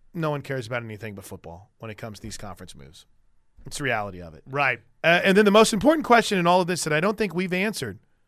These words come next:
Speaker 1: what happens to the Rose Bowl?
Speaker 2: I don't know.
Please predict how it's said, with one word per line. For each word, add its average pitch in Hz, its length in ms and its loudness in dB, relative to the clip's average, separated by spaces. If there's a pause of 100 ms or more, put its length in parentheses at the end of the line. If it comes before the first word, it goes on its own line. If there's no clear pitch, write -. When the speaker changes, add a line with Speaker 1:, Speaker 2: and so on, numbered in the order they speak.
(320)
Speaker 1:
what 127 160 -8
happens 180 480 -6
to - 160 -10
the 143 120 -8
Rose 107 420 -10
Bowl? - 400 -20 (2250)
Speaker 2:
I 170 100 2
don't 196 240 4
know. 214 280 6